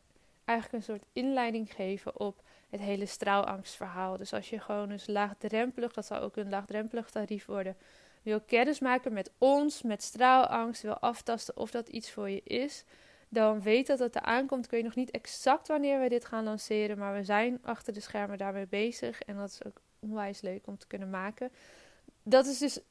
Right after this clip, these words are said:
geen vervanging voor het weekend. Dat wil ik er wel echt even duidelijk bij zeggen. Want in het weekend gaan we een aantal oefeningen doen die niet terugkomen in het online programma. Bewust niet, want die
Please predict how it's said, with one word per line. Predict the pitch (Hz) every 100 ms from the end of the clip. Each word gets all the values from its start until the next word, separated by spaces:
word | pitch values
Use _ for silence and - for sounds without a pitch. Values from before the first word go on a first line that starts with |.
| _ _ _
geen | - - 294 311 370
vervanging | - 294 - 269 262 240 240
voor | - 233
het | 214 202
weekend. | 196 - - - - -
Dat | 220
wil | 233 247
ik | 247
er | 247
wel | 254 -
echt | 277 294 262
even | 240 214
duidelijk | 226 247 240 202
bij | 196 254
zeggen. | - 302 285
Want | 240
in | - 233
het | 202
weekend | 202 262 285 277 247
gaan | - 220 214
we | 214 208 - - - _ -
een | 226
aantal | 240 240 254 -
oefeningen | 294 330 - 269 233 220
doen | 220 220
die | 208 202 - _
niet | 214 214 254 330
terugkomen | 254 269 - 233 220 214 -
in | 220 214 202
het | - -
online | 208 202
programma. | 202 196 226 240 277 254
Bewust | 220 202 214 302 - -
niet, | 254 311 - - - - - -
want | 233 233 226 208
die | 226